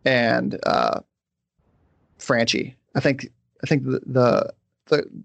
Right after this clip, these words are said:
the herd gets thinned a little by next year. I think this will be a, a good,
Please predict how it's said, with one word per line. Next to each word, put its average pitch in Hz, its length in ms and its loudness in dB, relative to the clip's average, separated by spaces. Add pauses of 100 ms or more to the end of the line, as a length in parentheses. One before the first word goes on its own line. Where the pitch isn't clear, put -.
(220)
the 143 100 2
herd 156 520 4
gets 131 240 2
thinned 123 380 2
a 117 60 0
little 117 460 -2
by 117 140 0
next 120 260 -2
year. - 80 -2
I 127 60 -4
think 131 260 -4
this 135 180 -4
will 147 60 2
be 135 160 4
a, 127 60 4 (500)
a 139 80 0
good, 131 500 4